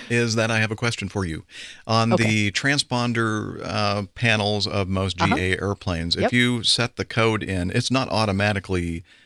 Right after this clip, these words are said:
Speaker 1: already, I mean, you have to, do you have to turn it on, or do you have, like, a
Speaker 2: So it,
Speaker 1: standby
Speaker 2: it,
Speaker 1: mode and an
Speaker 2: it,
Speaker 1: on mode, or
Speaker 2: it
Speaker 1: not?
Speaker 2: depends.
Speaker 1: Okay.
Speaker 2: Um, there's a lot of different, it depends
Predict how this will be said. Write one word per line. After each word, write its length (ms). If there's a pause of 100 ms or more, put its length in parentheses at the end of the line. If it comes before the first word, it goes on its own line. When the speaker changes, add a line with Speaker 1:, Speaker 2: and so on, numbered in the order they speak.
(440)
Speaker 1:
already, 500
I 60
mean, 100
you 80
have 120
to, 120
do 300
you 80
have 100
to 80
turn 160
it 100
on, 240
or 60
do 160
you 60
have, 100
like, 140
a 40
Speaker 2:
So 180
it, 40
Speaker 1:
standby 300
Speaker 2:
it, 80
Speaker 1:
mode 200
and 120
an 160
Speaker 2:
it, 100
Speaker 1:
on 220
mode, 280
or 60
Speaker 2:
it 40
Speaker 1:
not? 120
Speaker 2:
depends. 520
Speaker 1:
Okay. 120
Speaker 2:
Um, 280
there's 180
a 40
lot 200
of 160
different, 420
it 140
depends 320